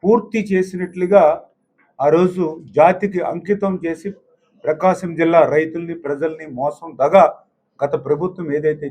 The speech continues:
చేసిందో, అటువంటి వాటికి అవకాశం ఇవ్వకుండా ఆ పనులన్నింటినీ కూడా పూర్తి చేయాలనేటువంటి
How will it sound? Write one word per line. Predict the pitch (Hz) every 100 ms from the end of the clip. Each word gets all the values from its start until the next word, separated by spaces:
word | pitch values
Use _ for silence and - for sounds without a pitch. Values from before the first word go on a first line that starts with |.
| 139
చేసిందో, | 135 147 151 196 226 _ _ _ _ _
అటువంటి | 120 123 151 151 139
వాటికి | 139 165 175 135
అవకాశం | 131 143 165 - 156
ఇవ్వకుండా | 151 139 143 156 196 - _ - - _ _ _ _ _ _ _ -
ఆ | 131
పనులన్నింటినీ | 139 147 180 202 190 185 160 165
కూడా | 170 -
పూర్తి | 139 139 139
చేయాలనేటువంటి | 147 135 135 131 127